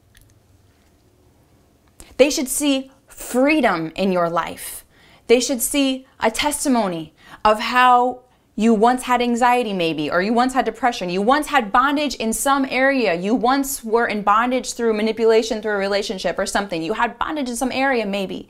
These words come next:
You, but then God delivered you, you were free. But not only that, you walk confidently now. Not, y-, you went out of the deficit of anxiety and depression,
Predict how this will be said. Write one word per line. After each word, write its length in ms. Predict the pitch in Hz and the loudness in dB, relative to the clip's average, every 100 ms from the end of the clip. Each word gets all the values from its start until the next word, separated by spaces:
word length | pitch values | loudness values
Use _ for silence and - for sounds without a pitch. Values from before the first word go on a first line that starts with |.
| - - - - | -20 -20 -20 -4
You, 360 | 226 240 226 - _ - _ _ _ _ _ | 0 2 0 -6 _ -20 _ _ _ _ _
but 240 | 220 240 240 | 0 2 4
then 280 | 330 320 262 | 4 4 0
God 280 | 262 262 - | 0 0 -2
delivered 640 | - 214 208 262 254 214 175 | -4 -2 4 4 4 -2 -4
you, 100 | 165 | -6
you 180 | 196 | -2
were 140 | 226 196 | 0 0
free. 600 | - - 262 220 - - _ _ _ _ _ _ _ _ | -4 -8 -4 -4 -6 -16 _ _ _ _ _ _ _ _
But 140 | 240 254 | 2 6
not 240 | 285 285 | 6 4
only 320 | 285 277 247 | 2 2 2
that, 500 | 208 240 254 226 180 - _ _ _ _ _ _ | 2 4 6 4 2 -6 _ _ _ _ _ _
you 180 | 214 262 | 4 6
walk 400 | 254 247 233 - - _ | 8 6 4 -6 -20 _
confidently 720 | - 269 269 262 220 202 190 | -2 2 2 2 -4 -2 -4
now. 400 | 180 165 160 160 - - - | -2 -2 -4 -8 -14 -10 0
Not, 360 | 247 269 269 - _ _ | 4 4 0 -12 _ _
y-, 160 | 220 220 226 | -8 -4 -2
you 240 | 220 240 | 2 4
went 260 | 214 285 269 | 4 2 2
out 180 | 254 285 | 2 2
of 80 | 262 | 2
the 100 | 247 | 2
deficit 460 | 247 254 240 247 | 2 2 0 0
of 100 | 214 | 0
anxiety 480 | 202 196 214 214 214 | 0 0 2 2 2
and 60 | 196 | -2
depression, 560 | 185 - 220 220 196 | -4 -2 -2 -2 -6